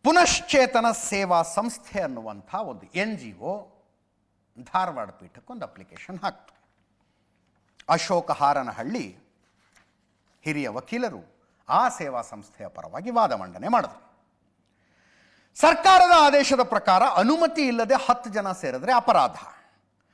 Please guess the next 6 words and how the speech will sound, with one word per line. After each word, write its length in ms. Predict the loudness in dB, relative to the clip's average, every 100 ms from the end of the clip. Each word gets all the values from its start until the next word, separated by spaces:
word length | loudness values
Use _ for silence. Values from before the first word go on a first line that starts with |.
| _
ಸಂವಿಧಾನದತ್ತವಾದ 1400 | -14 0 2 4 0 2 2 4 2 0 0 2 4 4
ಮೂಲಭೂತ 640 | 0 -2 -2 -2 -2 -4
ಹಕ್ಕಿಗೆ 840 | -2 -2 -6 -4 0 0 -2 -16 _ -16 -2
ಸರ್ಕಾರವು 720 | -2 -2 -2 0 0 -2 -6
ನಿರ್ಬಂಧ 540 | -8 -4 -2 -2 -2
ವಿಧಿಸಿದೆ. 960 | -4 -2 -6 -6 -2 -2 -2 -8 -16